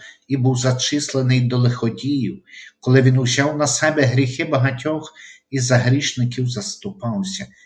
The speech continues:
Ісаї п'ятдесят три, одинадцять, дванадцять. Велич Бога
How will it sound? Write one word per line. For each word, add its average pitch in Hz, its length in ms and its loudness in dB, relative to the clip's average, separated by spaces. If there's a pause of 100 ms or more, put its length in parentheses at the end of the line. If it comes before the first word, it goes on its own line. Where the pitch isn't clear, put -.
(160)
Ісаї 104 480 -2
п'ятдесят 95 580 -4
три, 147 340 -4
одинадцять, 104 680 -8
дванадцять. 101 680 -12 (540)
Велич 135 680 0
Бога 123 640 -2